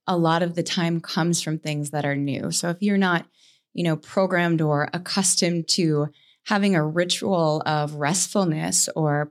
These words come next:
prioritizing rest and relaxation really in at least your week or even a couple of moments throughout your day, then it's going to feel uncomfortable because it's not something that you're used to doing.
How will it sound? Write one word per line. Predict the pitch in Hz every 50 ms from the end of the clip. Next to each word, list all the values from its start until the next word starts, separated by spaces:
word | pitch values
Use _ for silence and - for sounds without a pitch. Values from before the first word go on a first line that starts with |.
| -
prioritizing | - 160 156 156 156 156 170 202 226 226 - 160 156 156 151 165 151 151 151 156 156 - _ _ _ _ _ _ _
rest | - - 156 156 160 170 160 160 165 - - - - - -
and | 170 160 160 156 156 151 151 147 151 156 160 - _ _ _ _ _ _ _ _ _ -
relaxation | 165 170 180 185 185 180 185 180 - - 151 156 165 - - 269 254 214 160
really | 156 160 156 156 156 156 160 170
in | - - 180 180 185 190
at | 175 - 180 180
least | 170 170 190 247 247 - - 247
your | 254 240 170
week | 147 151 151 160 - 247 247 240 -
or | 143 151
even | 160 170 170 185 190
a | 180
couple | 180 - - 202 196 214 214
of | 196
moments | 185 165 165 175 170 170 170 170
throughout | - 160 156 156 156 160 -
your | 165 160 151
day, | 156 160 175 175 175 165 - - - 175 180 - _ _ _ _ - - - _ _
then | 202 214 214 214 220
it's | - - 185 185 -
going | - 202 208 226 247 269 269
to | 262
feel | 240 233 185 180 180
uncomfortable | 165 170 170 - 175 170 - 180 175 175 165 165
because | 170 175 185 180 185 185 175 175 - 196
it's | 196 190 - 196
not | 185 196 226 214 - -
something | - - 185 190 190 180 175 170 165
that | 156 156 156 - -
you're | 175 160
used | 165 160 160 156 156 - - -
to | 156 151
doing. | 151 - - - - - - - 170